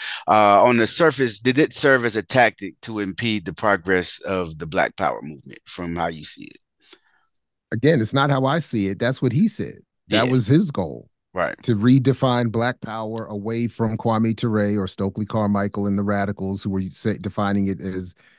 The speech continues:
Speaker 2: uh, a Pan-Africanism and socialism and anti-colonialism. He's like, "No, no, no, no, no. We need to
Speaker 1: <laughs>
Speaker 2: redefine it as capitalism, as mainstream electoral politics, as,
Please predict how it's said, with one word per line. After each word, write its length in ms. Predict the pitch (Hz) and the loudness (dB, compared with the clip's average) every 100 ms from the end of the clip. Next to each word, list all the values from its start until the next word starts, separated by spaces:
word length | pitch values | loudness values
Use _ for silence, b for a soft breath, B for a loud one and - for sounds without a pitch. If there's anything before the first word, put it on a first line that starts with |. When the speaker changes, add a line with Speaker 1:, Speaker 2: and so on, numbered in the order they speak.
| b _ - | b _ -6
Speaker 2:
uh, 300 | 98 78 98 | -6 -6 -8
a 40 | |
Pan-Africanism 920 | - 113 107 104 101 95 101 98 98 90 | -8 -8 -8 -8 -10 -10 -10 -8 -8 -8
and 100 | 90 | -4
socialism 800 | 104 104 104 98 92 95 92 82 | -4 -4 -4 -2 -2 -4 -4 -4
and 100 | 92 | -4
anti-colonialism. 1000 | 104 104 101 95 101 101 95 95 85 98 | -4 -4 -6 -2 0 0 0 -4 -4 -4
He's 140 | 107 | -2
like, 100 | 101 | -2
"No, 120 | 113 | 0
no, 100 | 113 | 0
no, 120 | 104 95 | -2 -2
no, 120 | 92 | -4
no. 240 | 85 73 | -6 -6
We 80 | 101 | -2
need 140 | 113 104 | 0 0
to 80 | 101 | 2
Speaker 1:
<laughs> 400 | 113 110 104 - | 2 2 0 -2
Speaker 2:
redefine 320 | 104 101 98 | -2 -2 -2
it 160 | 95 - _ _ | -6 -10 _ _
as 560 | 104 98 92 90 85 - _ | -6 -4 -4 -6 -10 -14 _
capitalism, 800 | - 113 110 107 87 82 80 73 - - | -4 -2 -2 -2 -2 -4 -8 -12 -12 -8
as 300 | 92 85 95 | -8 -4 -2
mainstream 500 | 104 107 107 107 101 | 0 0 -2 -2 0
electoral 460 | 101 - 101 95 | -2 -4 -4 -4
politics, 720 | 110 110 98 90 - 71 - | -4 -6 -6 -10 -14 -16 -14
as, 280 | 87 85 82 | -10 -10 -10